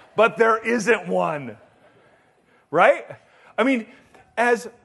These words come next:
as remarkably technologically advanced we are, and as, as, as, as much control as we think we have over our lives, there is no guarantee we'll walk out of this place. None.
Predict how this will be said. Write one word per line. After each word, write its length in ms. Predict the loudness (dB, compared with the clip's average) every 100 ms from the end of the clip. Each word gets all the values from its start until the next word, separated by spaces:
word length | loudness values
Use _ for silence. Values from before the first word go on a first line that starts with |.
| -6
as 240 | -2 -2 0
remarkably 880 | -2 -2 -2 -2 -2 -2 -4 -6
technologically 1120 | -8 -10 -12 -10 -6 -2 0 -2 -6 -12 -8 -8
advanced 560 | -8 -4 -2 -2 -6
we 200 | -6 0
are, 420 | 4 4 2 0 -4 -20 -20 -8
and 160 | -2 0
as, 140 | -2
as, 380 | -2 -2 -2 -4 -18 -8
as, 320 | -4 -2 -2 -4
as 100 | -2
much 280 | -2 -2
control 600 | -8 -8 -2 2 4 2 -2
as 120 | -8
we 160 | -10
think 240 | -8 -10 -8
we 140 | -6
have 240 | -4 -2 -2
over 260 | 0 0
our 80 | 0
lives, 420 | 2 2 0 -6 -12 -16 0
there 300 | 2 2 0
is 220 | -8 -2
no 260 | 2 2
guarantee 580 | 2 2 2 0 -4 -6
we'll 200 | -2 0
walk 220 | 2 0
out 160 | 0 0
of 60 | -2
this 140 | -6
place. 300 | -10 -10 -6
None. 420 | 0 2 2 -2